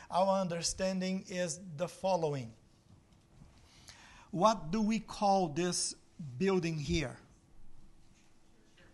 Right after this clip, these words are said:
The church, right? We call it the house of God, the sanctuary. But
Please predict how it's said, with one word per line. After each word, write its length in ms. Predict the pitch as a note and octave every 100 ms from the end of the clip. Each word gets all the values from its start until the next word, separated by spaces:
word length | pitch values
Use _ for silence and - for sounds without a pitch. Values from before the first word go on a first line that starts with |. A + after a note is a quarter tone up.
| - - - - - _ _ _ _ _ _ A3 F#3+
The 120 | -
church, 600 | - G#3+ G#3 - - -
right? 440 | G#3 F3+ G3+ - - - - - _ _ _ _ _ _ _ _ _ _ _ _ _ -
We 120 | D#3+ D3
call 280 | F3+ F3
it 160 | F3 F3
the 100 | D3+
house 520 | C#3+ F3 F#3+ G3 F#3+
of 200 | G3+ D#3
God, 440 | F#3+ E3+ B2+ - - D3
the 140 | D3
sanctuary. 1000 | - G3+ F#3+ F#3 - F#3+ D#3+ C3 B2 A#2+ - _ - _ _ _ _ _ _ _ - - - _ - _ - _ _ _
But 460 | F#3+ D3 G3 F#3+